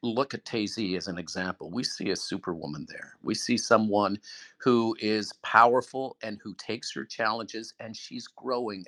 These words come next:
and learning, just as each and every one of us are as well. So don't only look at yourself the way that you see yourself. Imagine how other people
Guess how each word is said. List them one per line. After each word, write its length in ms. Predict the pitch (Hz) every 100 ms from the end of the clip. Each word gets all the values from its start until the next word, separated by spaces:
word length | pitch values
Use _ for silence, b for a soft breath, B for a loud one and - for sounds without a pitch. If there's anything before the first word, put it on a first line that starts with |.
| -
and 160 | 95
learning, 540 | 101 110 135 123 95 - b b
just 240 | - 151 147
as 180 | 120 -
each 220 | 135 135
and 120 | 127 -
every 220 | 117 113
one 240 | 101 107 107
of 100 | 87
us 180 | 90 -
are 280 | 95 92 90 82
as 160 | - 82
well. 380 | 101 95 76 _ b b b b b b
So 340 | - 143 139 _ -
don't 260 | 117 165 214 _
only 240 | 143 156 110
look 280 | 113 123 -
at 80 |
yourself 640 | 101 92 - 113 95 - - _ _ -
the 80 | 90
way 240 | 101 101
that 120 | 92 -
you 200 | 107 -
see 240 | - 107
yourself. 460 | 87 90 - 90 -
Imagine 440 | 104 113 123 104
how 220 | 101 98 -
other 200 | 101 98
people 440 | - 98 92 90